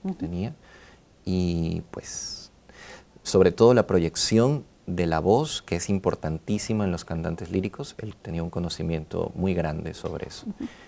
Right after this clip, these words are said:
Speaker 1: Y es básicamente que tú sepas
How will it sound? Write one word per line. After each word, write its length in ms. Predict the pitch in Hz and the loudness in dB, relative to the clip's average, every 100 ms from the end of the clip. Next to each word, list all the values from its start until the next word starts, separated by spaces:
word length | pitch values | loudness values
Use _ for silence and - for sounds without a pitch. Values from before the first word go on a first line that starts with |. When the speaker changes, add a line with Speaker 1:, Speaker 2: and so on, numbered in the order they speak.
| - - | -20 -6
Speaker 1:
Y 220 | 87 90 | 0 0
es 120 | 90 | 4
básicamente 760 | 95 92 104 92 92 90 110 - | 2 2 0 2 2 2 0 0
que 140 | 85 | -2
tú 340 | - 101 110 - - - - - - | 2 4 4 0 -18 -20 -20 -20 -10
sepas 640 | - - 104 120 123 - | 0 4 6 4 2 -2